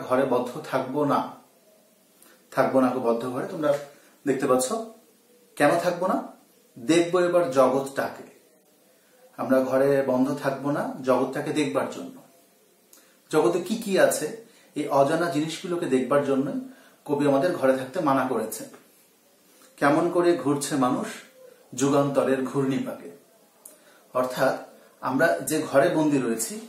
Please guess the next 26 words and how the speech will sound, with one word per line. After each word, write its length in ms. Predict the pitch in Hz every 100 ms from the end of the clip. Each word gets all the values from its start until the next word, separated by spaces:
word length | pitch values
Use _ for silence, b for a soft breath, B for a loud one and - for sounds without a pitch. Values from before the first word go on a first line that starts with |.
| B B B
এখানে 240 | 156 185 190
ঘর 220 | - 151
বলতে 260 | 160 180 190
উনি 200 | 196 -
চার 260 | 143 135
দেয়ালের 280 | 160 160 160
ঘরকে 260 | 143 139 151
বোঝাননি। 500 | 131 131 135 107 - - _ _ b b b -
আমরা 260 | 139 147
যে 100 | 170
সমাজে 440 | - 147 147 147 156
রয়েছি, 440 | 151 135 131 139
এই 80 | 143
সমাজের 520 | - 135 131 147 139
বাইরেও 320 | 127 120 143
সমাজ 380 | - 143 139 135
রয়েছে, 500 | 139 123 151 - - b b b b -
আমরা 220 | 120 131
যে 100 | 143
দেশে 380 | 131 127 - 151
রয়েছি, 340 | 143 131 143
সেই 220 | 135 135
দেশের 280 | 131 127 143
বাইরেও 320 | 127 110 127
দেশ 320 | 131 135 - 147
রয়েছে। 400 | 135 - 151